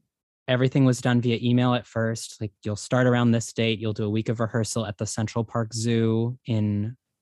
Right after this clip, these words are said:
one of their learning spaces that's big and open. And then we'll move to the aquarium. We'll just do a week of rehearsal," 'cause the shows, it's,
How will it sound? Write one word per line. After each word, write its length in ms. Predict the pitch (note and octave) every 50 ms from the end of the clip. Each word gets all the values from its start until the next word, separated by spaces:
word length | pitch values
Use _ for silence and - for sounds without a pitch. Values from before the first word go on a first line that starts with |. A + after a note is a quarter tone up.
| _ _ _ _ _ _ _ _ _ _
one 220 | - A2+ A2 G#2+
of 140 | G#2+ G2+ G#2+
their 360 | - G#2 G#2 G#2 G2+ G2+ G2 -
learning 340 | A2+ A2+ A2+ A2 A2 G#2+ G#2+
spaces 480 | - - - G#2+ G2+ - - G#2 G2
that's 180 | G2 G2+ F#2+ -
big 200 | - A2 G#2 G#2
and 80 | G2+
open. 460 | G2 G#2 G2+ F#2+ - G2+ G2+ G2 G2 G2+ - - - - _ _ _ -
And 120 | B2+ A#2+
then 140 | A#2+ A2+ A2+
we'll 80 | G#2+ G#2+
move 220 | G#2+ G#2+ G#2+ G2+
to 100 | - -
the 100 | A2 G#2+
aquarium. 460 | G2+ G2 - G#2+ G2+ G2 F#2+ G2 G2
We'll 100 | G2+ G2+
just 200 | G2 G#2+ G2+ -
do 100 | - A2
a 60 | G#2 G#2
week 200 | G2+ G#2 G2+ -
of 120 | A2 G2+
rehearsal," 520 | G#2 F#2+ A2 G2+ - - G#2 G2 G2 F#2+ F#2
'cause 260 | - - G2 F#2 -
the 80 | - G2+
shows, 420 | - - G#2+ G2+ G2 G2 F#2+ - -
it's, 220 | A#2+ A2+ - -